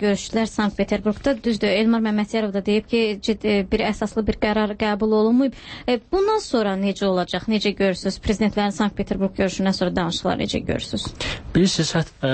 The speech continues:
Speaker 2: hələ bu danışıqlardan öncə, səhv etmirəmsə, bir gün öncə bizim Xarici İşlər Naziri Elmar Məmmədiyarov belə bir açıqlaması oldu ki, artıq, e, Ermənistan mərhələli həll pa-, planından geri çəkilir.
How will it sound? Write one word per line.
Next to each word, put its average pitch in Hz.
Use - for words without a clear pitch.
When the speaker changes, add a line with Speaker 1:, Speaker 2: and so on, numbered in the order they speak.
Speaker 2:
hələ 170
bu 147
danışıqlardan 135
öncə, 113
səhv 143
etmirəmsə, 113
bir 127
gün 113
öncə 110
bizim 127
Xarici 120
İşlər 127
Naziri 110
Elmar 123
Məmmədiyarov 117
belə 110
bir 104
açıqlaması 110
oldu 101
ki, 139
artıq, 135
e, 123
Ermənistan 131
mərhələli 123
həll 135
pa-, 123
planından 127
geri 120
çəkilir. 110